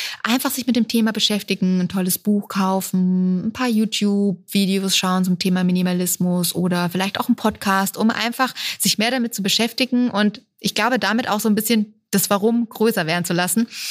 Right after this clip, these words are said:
Und wenn man, ähm, die Gegenstände ausgemistet hat, wird man automatisch irgendwann auch bei To-Dos,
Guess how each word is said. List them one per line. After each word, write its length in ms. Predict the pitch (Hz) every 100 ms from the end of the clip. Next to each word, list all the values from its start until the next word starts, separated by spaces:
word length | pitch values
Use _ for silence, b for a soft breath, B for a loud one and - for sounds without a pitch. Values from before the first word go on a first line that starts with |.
| B B B
Und 200 | 220 208
wenn 160 | 247 277
man, 360 | 277 269 262 -
ähm, 280 | 214 214
die 100 | 202
Gegenstände 560 | 185 233 240 - 214 214
ausgemistet 540 | 190 208 202 190 185
hat, 120 | 202 180
wird 340 | 175 220 -
man 160 | 220 208
automatisch 640 | 185 202 190 175 180 - -
irgendwann 380 | 202 190 185
auch 240 | 175 185 180
bei 160 | 180
To-Dos, 640 | 180 170 175 190 185 196